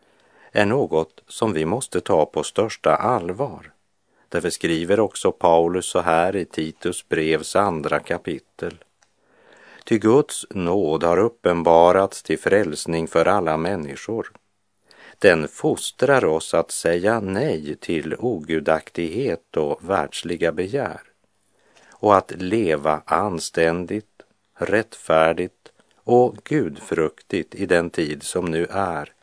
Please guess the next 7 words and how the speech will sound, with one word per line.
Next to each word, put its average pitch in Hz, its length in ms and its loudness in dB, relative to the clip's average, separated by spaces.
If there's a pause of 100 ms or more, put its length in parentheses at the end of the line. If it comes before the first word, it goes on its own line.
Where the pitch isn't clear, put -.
(680)
medan 113 440 6
vi 95 180 -2
väntar 90 960 -2
på - 220 -2
det 80 220 0
saliga 80 920 0
hoppet, - 640 -8